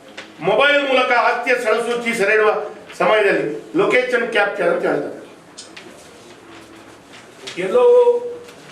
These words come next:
ಗ್ರಾಮಾಂತರ ಭಾಗದಲ್ಲಿ ಬಂದ್ರೆ ಅಲ್ಲಿ ನೆಟ್ವರ್ಕ್ ಸಮಸ್ಯೆ, ಈಗಂತೂ ನಗರ ಭಾಗದಲ್ಲೇ ನೆಟ್ವರ್ಕ್ ಸಮಸ್ಯೆ, ಜೈಲಲ್ಲಿ ಜಾಮರ್ ಹಾಕಿದ್ದಾರೆ.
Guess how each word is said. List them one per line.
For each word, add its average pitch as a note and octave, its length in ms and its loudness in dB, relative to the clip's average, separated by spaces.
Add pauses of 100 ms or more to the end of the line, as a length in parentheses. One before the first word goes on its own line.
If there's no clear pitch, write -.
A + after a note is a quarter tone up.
(160)
ಗ್ರಾಮಾಂತರ A3+ 500 0
ಭಾಗದಲ್ಲಿ F#3 340 0
ಬಂದ್ರೆ - 400 -4 (440)
ಅಲ್ಲಿ F#3+ 160 2
ನೆಟ್ವರ್ಕ್ F#3 320 0
ಸಮಸ್ಯೆ, F3+ 580 -4 (1300)
ಈಗಂತೂ C#4 520 2
ನಗರ C4 140 2
ಭಾಗದಲ್ಲೇ B3+ 420 2
ನೆಟ್ವರ್ಕ್ A#3+ 320 -2
ಸಮಸ್ಯೆ, G3+ 280 0
ಜೈಲಲ್ಲಿ G#3+ 400 0
ಜಾಮರ್ G#3+ 240 2
ಹಾಕಿದ್ದಾರೆ. G3 500 -2